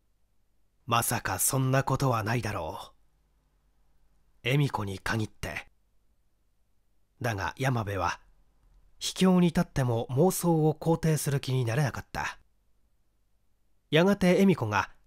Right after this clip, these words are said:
化粧を済ませたバラ色の顔で入ってきた。常にも増して美しい姿だった。「いらっしゃい。朝から何のご用？」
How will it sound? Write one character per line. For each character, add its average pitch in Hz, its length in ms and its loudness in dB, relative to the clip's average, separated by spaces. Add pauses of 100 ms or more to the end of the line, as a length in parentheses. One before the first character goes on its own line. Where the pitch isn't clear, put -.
(140)
化 180 80 2
粧 233 240 4 (100)
を 160 80 4
済 165 140 0
ま 175 80 4
せ 131 120 -2
た 101 200 0
バ 120 140 -2
ラ 175 100 4
色 196 180 4
の 160 140 2
顔 147 180 2
で 143 80 2
入 131 140 -2
っ - 40 -6
て - 120 -10
き - 80 -12
た。 - 240 -6 (1500)
常 147 300 2
に 123 160 0
も 113 180 -2
増 117 100 0
し - 140 -2
て 123 300 -4
美 123 340 -4
し 175 220 2
い 143 40 2
姿 120 360 -2
だ 98 60 -8
っ - 120 -12
た。 - 300 -8 (1500)
「い 233 80 2
ら 320 80 4
っ - 20 4
し - 160 -2
ゃ 370 80 4
い。 - 160 -2 (640)
朝 320 260 4
か 269 100 2
ら 196 160 6
何 320 160 6
の 392 100 6
ご 220 120 0
用？」 214 360 2